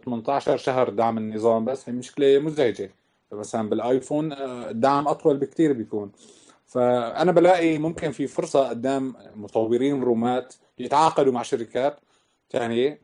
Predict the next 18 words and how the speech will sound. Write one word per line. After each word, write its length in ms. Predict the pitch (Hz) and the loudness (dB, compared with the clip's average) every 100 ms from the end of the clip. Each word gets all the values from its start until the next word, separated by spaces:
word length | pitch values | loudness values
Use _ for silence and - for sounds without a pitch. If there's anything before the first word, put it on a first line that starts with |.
| 110 | -14
مثل 160 | 120 | -10
سايناجين 540 | 117 123 123 131 123 127 | -4 -2 0 0 -2 0
مود 240 | 127 104 | 0 0
مثلًا. 440 | 98 - 104 101 | -4 -10 -8 -6
هلا 120 | 113 110 | -8 -6
في 100 | 120 | -6
عندهم 260 | 120 127 | -4 -4
هيك 180 | 131 139 | -4 -6
فكرة 300 | - - 98 | -10 -10 -8
أنا 120 | 98 | -8
بعتقد. 440 | 98 95 104 113 - _ - - - | -8 -8 -8 -8 -10 _ -20 -18 -6
بيتعاقدوا 480 | 123 180 185 160 | 2 2 4 2
مع 60 | 147 | 0
شركات 420 | - 139 - 165 | 0 -2 0 -2
مصنعة 640 | 143 - 135 131 127 139 - _ - | -4 -8 -6 -4 -2 -4 -6 _ -6
وبننزل 480 | 139 170 156 151 | 0 0 2 4
الروم 320 | 147 143 160 151 | 4 4 2 2
تبعنا 500 | 135 135 135 160 | 2 2 0 -4